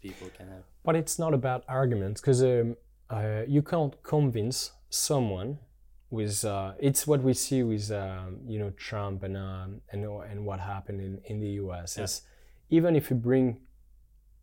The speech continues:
Speaker 2: facts and, let's say, about climate change <laughs> or migration, whatever, you have reports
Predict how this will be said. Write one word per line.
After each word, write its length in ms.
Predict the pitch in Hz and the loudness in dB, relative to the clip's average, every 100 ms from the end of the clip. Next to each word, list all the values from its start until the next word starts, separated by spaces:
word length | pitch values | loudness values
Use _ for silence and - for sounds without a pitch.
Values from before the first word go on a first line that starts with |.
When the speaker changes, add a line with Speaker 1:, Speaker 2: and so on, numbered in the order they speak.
| - - - - | -20 -20 -20 -14
Speaker 2:
facts 680 | - 104 98 - - - - - - - - - - - - - - _ - - | -6 -6 -6 -10 -20 -20 -20 -20 -20 -20 -20 -20 -20 -20 -20 -20 -20 _ -20 -10
and, 460 | 107 104 101 104 - - _ - _ | -6 -4 -4 -6 -12 -20 _ -20 _
let's 260 | 104 101 - | -8 -6 -2
say, 80 | |
about 300 | 107 101 95 | -2 -2 -6
climate 320 | - 104 107 101 | -6 -4 -4 -6
change 360 | 92 101 - - - - | -10 -12 -16 -20 -10 -8
<laughs> 300 | 113 - - | -8 -14 -10
or 160 | 98 | -8
migration, 600 | 101 107 101 104 113 135 | -6 -6 -4 -4 -4 -6
whatever, 400 | 113 107 95 110 147 - - - - - - - | -4 -4 -4 -8 -12 -20 -20 -20 -20 -20 -20 2
you 240 | 143 143 | 6 8
have 260 | 139 127 127 - | 6 2 -4 -2
reports 720 | 110 120 107 101 143 - - | 0 2 0 0 -2 -10 -16